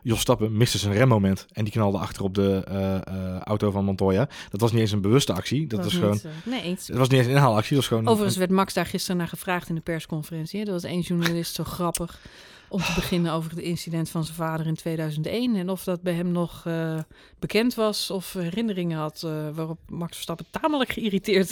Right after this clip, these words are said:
Speaker 2: <laughs> zijn schouders ophaalde. En wat wil je daarover zeggen?
Speaker 1: Ja. Ja, dat soort
Speaker 2: Het was
Speaker 1: dingen
Speaker 2: een
Speaker 1: gebeuren. Ja.
Speaker 2: totaal andere situatie. En laten we vooropstellen dat het nooit goed is als een achterblijver de re-, leider van de wedstrijd uit de race haalt. En dat is wat hier gebeurd is. Maar mijn grootste ergernis zit hem in de houding van Ocon.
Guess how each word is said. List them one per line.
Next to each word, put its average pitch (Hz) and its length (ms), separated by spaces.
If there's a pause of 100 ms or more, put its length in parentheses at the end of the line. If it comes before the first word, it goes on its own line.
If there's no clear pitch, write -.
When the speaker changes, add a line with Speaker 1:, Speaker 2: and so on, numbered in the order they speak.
Speaker 2:
<laughs> 196 100
zijn 175 100
schouders 202 360
ophaalde. 175 420
En 170 280
wat 165 120 (160)
wil 180 180
je 180 120
daarover 165 440
zeggen? 175 300
Speaker 1:
Ja. 98 60 (200)
Ja, 123 200
dat 95 40
soort - 20
Speaker 2:
Het - 0
was 117 120
Speaker 1:
dingen 104 160
Speaker 2:
een 110 80
Speaker 1:
gebeuren. 113 400
Ja. 143 60
Speaker 2:
totaal 196 460
andere 180 220
situatie. 185 600
En 214 60
laten 165 260
we 160 60
vooropstellen 165 680
dat 151 120
het 147 100
nooit 156 480
goed 185 220
is 170 240
als 160 160
een 160 80
achterblijver 151 600
de 151 80
re-, - 160 (180)
leider 151 280
van 147 120
de 147 60
wedstrijd 151 400
uit 147 100
de - 140
race 147 200
haalt. - 240 (520)
En 170 100
dat 160 140
is 156 100
wat 156 120
hier 160 140
gebeurd 151 340
is. 147 100
Maar 160 240 (500)
mijn 233 520 (720)
grootste 240 460
ergernis 214 480
zit 202 140
hem 185 100
in 175 80
de 165 60
houding 175 340
van 160 160
Ocon. 262 420